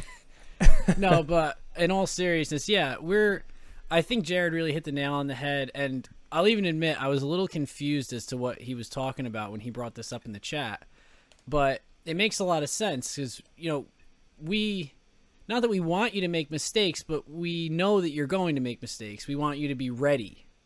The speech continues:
when you make a mistake. We want you to know how to move forward and move past it and what you have to do to overcome it and grow from it. And that's what this,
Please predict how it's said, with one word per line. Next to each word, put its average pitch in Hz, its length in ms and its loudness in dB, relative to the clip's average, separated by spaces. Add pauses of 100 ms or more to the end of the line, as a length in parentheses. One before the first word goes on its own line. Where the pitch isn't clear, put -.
when 123 140 -6
you 120 80 -2
make 135 240 -2
a - 40 -14
mistake. - 640 -16 (540)
We 135 60 -8
want 135 160 -4
you 135 100 -4
to 131 60 -4
know 131 140 -4
how 131 180 -4
to 120 160 -4
move 127 240 -4
forward 123 560 -6 (300)
and 123 60 -4
move 131 180 -4
past 127 420 2
it 98 160 -12 (160)
and 120 100 -12
what 127 120 -10
you 120 80 -10
have 127 200 -10
to 120 80 -14
do 127 280 -8
to 117 260 -10
overcome 135 520 -6
it - 180 -12 (340)
and 117 160 -8
grow 175 220 2
from 98 300 -8
it. 90 120 -14
And 123 100 -6
that's 139 200 -2
what 143 80 0
this, 147 160 -6